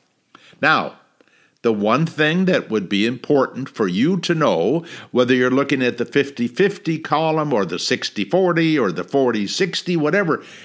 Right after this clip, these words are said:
every one of those columns has a worst twelve-month experience.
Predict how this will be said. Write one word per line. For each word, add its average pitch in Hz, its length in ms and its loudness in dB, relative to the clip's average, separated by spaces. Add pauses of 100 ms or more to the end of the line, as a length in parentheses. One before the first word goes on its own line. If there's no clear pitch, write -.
(460)
every 123 260 2
one 170 200 2
of 165 80 2
those 160 220 0
columns 101 600 -2
has 107 520 0
a 110 80 -2
worst 104 480 -2
twelve-month 101 720 -2
experience. - 920 -4